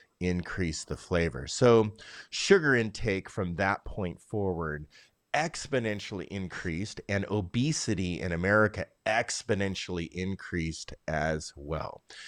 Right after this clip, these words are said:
If you look at unhealthy or possibly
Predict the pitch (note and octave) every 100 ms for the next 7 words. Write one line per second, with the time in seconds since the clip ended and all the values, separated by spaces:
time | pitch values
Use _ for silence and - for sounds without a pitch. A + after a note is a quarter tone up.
0 | - C3+ - F#3 F#3 G3+ F3+ - B2+ C#3+
1 | C#3+ A#2 F#2+ - G2 G#2 - G2+ G2 F#2
2 | F#2+ - - - - - _ - B2+ B2+
3 | - G#2+ G#2+ G#2 G2